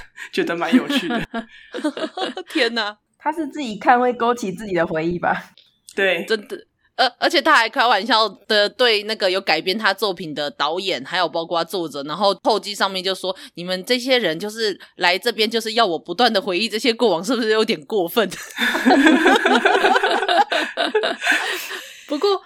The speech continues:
Speaker 4: 不过就我自己在看这部作品的时候啊，我是觉得它前面的前四五章吧，都是一种类似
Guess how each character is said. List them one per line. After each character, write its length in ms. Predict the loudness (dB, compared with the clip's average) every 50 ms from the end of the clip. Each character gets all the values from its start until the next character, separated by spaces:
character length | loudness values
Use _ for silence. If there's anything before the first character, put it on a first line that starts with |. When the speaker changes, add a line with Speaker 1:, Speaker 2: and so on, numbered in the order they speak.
| _ _ _
Speaker 4:
不 80 | 0
过 140 | 2 2 2
就 180 | 4 4 4 4
我 100 | 4 2
自 200 | 0 -2 -6 -6
己 120 | -6 -6
在 140 | -4 -4 -6
看 240 | -2 -2 -2 -2 -2
这 140 | -2 -6
部 120 | -8 -8 -10
作 200 | -4 -2 -2 -2
品 200 | -2 -6 -12 -10
的 140 | -8 -8 -8
时 220 | -10 -8 -10 -6
候 180 | -4 -2 -2 -2
啊， 160 | 0 -2 -2
我 140 | -4 -6 -8
是 180 | -8 -8 -10
觉 180 | -4 -4 -4 -2
得 140 | -2 -4 -6
它 220 | -2 -2 -4 -4
前 340 | -4 -8 -10 -8 -8 -6 -6
面 320 | -4 -4 -4 -4 -6 -6
的 460 | -4 -4 -2 -2 -4 -4 -6 -8 -10 -12 -16 _ _
前 400 | -14 -10 -8 -8 -8 -6 -6 -6
四 380 | -6 -6 -12 -14 -10 -8 -6 -6
五 160 | -6 -6 -8
章 360 | -6 -4 -4 -4 -4 -4 -6
吧， 420 | -4 -2 -2 -2 -4 -8 -10 -14 _
都 160 | -6 -4 -4
是 240 | -4 -6 -8 -8 -6
一 100 | -4 -6
种 280 | -4 -2 -4 -4 -2 -2
类 180 | -2 -2 -2
似 380 | -4 -6 -10 -10 -10 -10 -10 -12